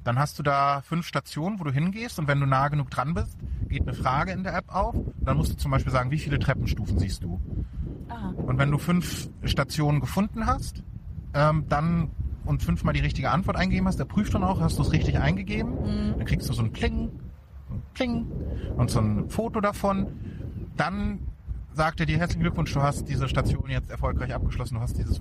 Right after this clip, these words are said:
Speaker 1: Adventure Lab gefunden. Das heißt, das ist auch so ein bisschen Schnitzeljagd, man erfährt ein bisschen was über die Orte, wo man das macht, aber du musst halt nichts suchen, nichts kriechen,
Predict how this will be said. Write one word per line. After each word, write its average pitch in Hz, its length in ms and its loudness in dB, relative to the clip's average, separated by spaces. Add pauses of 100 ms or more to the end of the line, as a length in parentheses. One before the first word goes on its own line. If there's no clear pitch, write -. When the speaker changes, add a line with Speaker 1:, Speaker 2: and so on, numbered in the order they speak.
Speaker 1:
Adventure 120 480 -2
Lab 107 200 -4
gefunden. 90 500 -4 (240)
Das 113 160 -4
heißt, 156 340 0 (300)
das 131 140 -2
ist 139 140 -8
auch 151 160 0
so 196 120 -6
ein 180 40 -6
bisschen 175 220 -2
Schnitzeljagd, 208 480 -2
man 151 120 -4
erfährt 143 480 -2
ein 190 40 -8
bisschen 180 240 -6
was 139 120 -6
über 120 120 -4
die 113 120 -4
Orte, 156 360 -2
wo 185 60 -6
man 196 140 -2
das 202 160 -6
macht, 226 260 -4 (760)
aber 131 120 2
du 151 80 2
musst 160 200 0
halt 123 140 2
nichts - 240 -2
suchen, 160 260 2
nichts 143 320 4
kriechen, 180 540 4